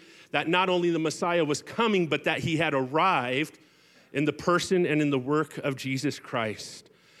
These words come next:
Ultimately, Timothy would respond to this message, and he would put his faith in Jesus and start following him. I think there's a really important observation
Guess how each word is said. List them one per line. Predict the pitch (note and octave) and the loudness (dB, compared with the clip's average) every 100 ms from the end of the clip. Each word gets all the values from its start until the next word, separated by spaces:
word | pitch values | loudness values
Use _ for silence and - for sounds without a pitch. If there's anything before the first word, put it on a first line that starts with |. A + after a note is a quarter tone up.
| - - _ | -20 -20 _
Ultimately, | D3+ E3+ F3 D#3 D3 C#3+ D3 | 4 4 2 0 2 0 -2
Timothy | C#3 - D#3+ D3+ D3+ C#3+ | -4 -2 0 0 -2 -4
would | C#3 B2 | -2 -4
respond | B2 A2+ - - E3 E3+ C#3 C#3 - - - - _ | -6 -10 -8 -2 2 4 4 4 -2 -12 -20 -20 _
to | - F#3+ | -2 2
this | G3 E3+ B2 | 4 2 2
message, | C3 A#2+ B2 - C#3 C#3 - - _ - - | 0 -2 -2 -2 -4 -4 -12 -16 _ -20 -10
and | - B2 | -2 2
he | C#3+ | 4
would | C#3 | 4
put | D3 D#3 | 4 4
his | C#3+ C#3 | 2 -2
faith | - C#3 C3+ | -2 -2 -2
in | C3 | -4
Jesus | A2+ C3 B2 B2 | -2 -2 -2 -4
and | B2 | -6
start | - B2 A#2+ | -4 -4 -2
following | - A2+ A#2 A2 G#2+ | -4 -4 -4 -6 -10
him. | G2 G#2 G#2 G2 _ _ _ _ _ _ - | -12 -12 -14 -20 _ _ _ _ _ _ -12
I | E3+ | -4
think | D#3+ D#3 | -2 0
there's | D#3 C#3 - - - - - - | 0 -2 -4 -16 -20 -20 -18 -6
a | |
really | C3 C#3+ D3+ | 0 0 0
important | B2 - D3 C#3 C#3 | -2 -2 -2 -2 -4
observation | B2+ C3+ - C3+ A#2+ C3+ C3+ - B2 | -4 -4 -6 -8 -2 -2 -2 -6 -8